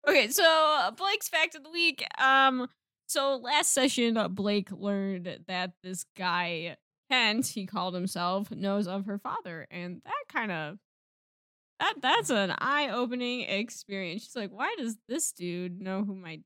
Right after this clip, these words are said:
dad is?" But also, she's starting to get a little bit curious about her dad in general.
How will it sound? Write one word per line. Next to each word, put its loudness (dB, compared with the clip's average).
dad -8
is?" -16
But -16
also, -4
she's -18
starting -4
to -4
get -2
a -2
little -2
bit -10
curious -4
about -2
her -4
dad -2
in -8
general. -6